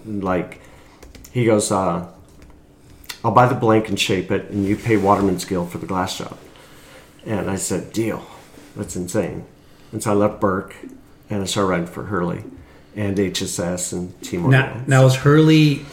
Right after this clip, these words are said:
Speaker 2: already, like, a seasoned veteran of shape, of shaper, or was he kinda new to it,
Speaker 1: To
Speaker 2: or?
Speaker 1: me, he was, and I know Aaron Pye gave him the money to make his own logo. He, oh,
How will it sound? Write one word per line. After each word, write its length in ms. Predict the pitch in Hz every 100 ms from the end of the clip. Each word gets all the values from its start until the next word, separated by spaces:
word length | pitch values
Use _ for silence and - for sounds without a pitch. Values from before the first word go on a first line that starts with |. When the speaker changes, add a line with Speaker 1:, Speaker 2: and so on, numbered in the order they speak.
| - - - -
Speaker 2:
already, 880 | 127 135 135 135 139 135 135 131 127 - - - - - - - - - - - - - - - - - - - - - - - -
like, 320 | 147 117 - - -
a 80 | -
seasoned 600 | 131 - 147 131 135 123
veteran 460 | 113 123 120 139 131
of 120 | 127
shape, 460 | - 127 127 - - -
of 260 | 127 113 -
shaper, 440 | - 135 131 196
or 40 | 170
was 160 | 131 123
he 100 | 123
kinda 360 | 139 131 120
new 160 | 123 151
to 240 | 170 190
it, 160 | 202 196
Speaker 1:
To 120 | 135
Speaker 2:
or? 100 | 139
Speaker 1:
me, 100 | 196
he 300 | 220 180 139
was, 720 | 98 95 92 110 165 175 - - - -
and 300 | 117 110 107
I 120 | 113
know 500 | 127 131 131 127 - - - - - _ _
Aaron 220 | 120 117 101
Pye 280 | 117 107 104
gave 240 | 87 104
him 60 | 104
the 80 | 95
money 280 | 95 101
to 100 | 85
make 220 | 87 92 92
his 160 | 92
own 180 | 101 92
logo. 480 | 87 104 151 151 -
He, 120 | 143
oh, 380 | 143 139 120 92